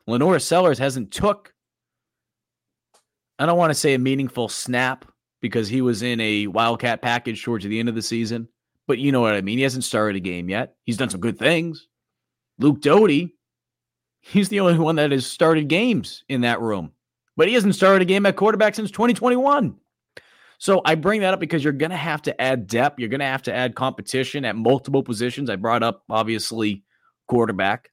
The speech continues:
We know offensive line. We know the running back room. But with Matthew Fuller and the situation with him, yeah,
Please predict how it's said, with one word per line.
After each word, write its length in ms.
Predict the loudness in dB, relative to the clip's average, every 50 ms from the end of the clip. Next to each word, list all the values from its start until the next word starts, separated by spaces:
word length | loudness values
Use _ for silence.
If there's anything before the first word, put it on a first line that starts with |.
| _ _
We 140 | -6 -4
know 200 | -2 0 2 4
offensive 520 | 4 4 4 2 -2 -4 -4 -6 -8 -8 -6
line. 240 | -8 -6 -6 -6 -6
We 100 | -4 -4
know 160 | -2 -2 -2
the 100 | -2 0
running 320 | 0 0 -2 -2 -4 -6
back 280 | -6 -6 -8 -8 -10 -10
room. 260 | -10 -8 -10 -10 -14 -16 _ _ _ _ _ _ _ _ _ _ _ _ _ _ _ _ -20 _ -20 -14 0
But 140 | 2 4 4
with 160 | 4 2 2
Matthew 340 | 2 2 2 2 2 0 -2
Fuller 400 | 0 0 0 2 2 4 2 2
and 100 | 0 0
the 60 | -2
situation 680 | -2 -2 -4 -2 -2 -2 0 2 2 2 0 -2 -4 -4
with 140 | -4 -4 -4
him, 380 | -2 0 0 0 0 -2 -4 -6 _ _ _ _ _ _ _ _
yeah, 260 | 4 6 6 6 4